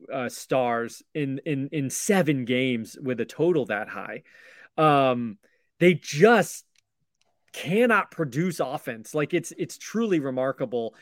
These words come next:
I mean, they had games where they put up forty-two points and no single guy had a bonus or multiple touchdowns. Like, it's insane. Um,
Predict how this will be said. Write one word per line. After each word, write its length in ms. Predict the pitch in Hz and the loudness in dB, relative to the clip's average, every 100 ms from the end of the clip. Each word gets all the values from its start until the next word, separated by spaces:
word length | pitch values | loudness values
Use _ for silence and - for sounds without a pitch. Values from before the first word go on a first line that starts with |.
| - | -12
I 40 | 160 | -4
mean, 120 | 156 | 0
they 80 | 202 | 2
had 160 | 208 | 2
games 160 | 165 143 | 0 0
where 80 | 151 | 0
they 80 | |
put 160 | 135 143 | 0 -2
up 100 | - | -4
forty-two 380 | 156 143 131 131 | -2 -4 -4 -6
points 340 | - 165 139 - - | -2 -2 -4 -8 -10
and 240 | 143 131 | -6 0
no 300 | 147 175 160 | 4 4 4
single 400 | - - 185 170 | -4 -6 0 0
guy 360 | 135 156 151 139 _ | 2 4 4 2 _
had 180 | 156 139 | -4 -4
a 60 | |
bonus 440 | 113 151 165 165 - - | -2 0 2 0 -4 -2
or 260 | 175 185 165 | 4 6 6
multiple 380 | 151 147 131 | 4 -2 -6
touchdowns. 520 | 127 143 - 110 101 139 | -4 -4 -4 -12 -10 -6
Like, 160 | 139 | -4
it's 160 | 156 - | -4 -6
insane. 600 | 139 - 151 135 101 107 _ - - - - | -10 -6 -4 -4 -10 -16 _ -20 -20 -20 -4
Um, 460 | 156 151 139 131 | 0 2 0 -4